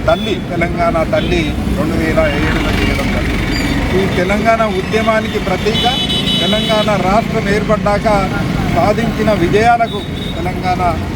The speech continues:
తల్లి ప్రతీక తప్ప ఇంకోటి కాదు. ఇవాళ ముఖము మార్చినంత మాత్రాన, విగ్రహం ఆ రంగు మార్చినంత మాత్రాన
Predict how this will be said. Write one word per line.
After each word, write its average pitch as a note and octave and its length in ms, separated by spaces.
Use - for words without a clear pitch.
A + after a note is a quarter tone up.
తల్లి F#3 240
ప్రతీక E3+ 640
తప్ప - 180
ఇంకోటి E3 300
కాదు. D3+ 220
ఇవాళ D3+ 460
ముఖము A3+ 360
మార్చినంత F#3 760
మాత్రాన, F3 720
విగ్రహం F#3 460
ఆ E3+ 460
రంగు G3 320
మార్చినంత F3+ 500
మాత్రాన E3+ 800